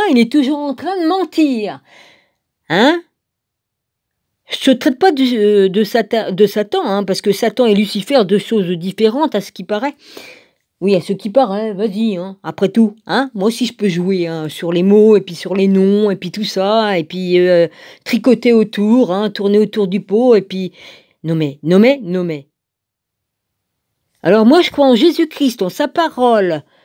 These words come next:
la vraie parole du Christ, hein, parce que le, le Christ il a bien dit, « Je suis l'alpha et l'oméga, je suis, euh, la lumière de ce monde. »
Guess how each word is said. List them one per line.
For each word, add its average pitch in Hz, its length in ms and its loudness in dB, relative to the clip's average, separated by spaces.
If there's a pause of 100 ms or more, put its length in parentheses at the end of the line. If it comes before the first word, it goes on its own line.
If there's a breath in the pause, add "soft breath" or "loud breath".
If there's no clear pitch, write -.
(260)
la 170 100 -2
vraie 277 180 0
parole 294 280 2
du 262 100 0
Christ, - 360 -4
hein, 185 80 -6
parce 175 180 -10
que - 120 -8
le, 175 280 0
le 170 100 0
Christ 240 280 -4
il 190 100 0
a 175 60 2
bien 185 180 2
dit, « 285 180 2
Je 220 80 2
suis 202 220 -2
l'alpha 190 340 2
et 180 60 2
l'oméga, 202 540 2
je 214 120 0
suis, 202 560 -4
euh, 175 120 -2
la 170 120 -2
lumière 185 340 0
de 175 100 -4
ce 190 160 -2
monde. » 269 420 2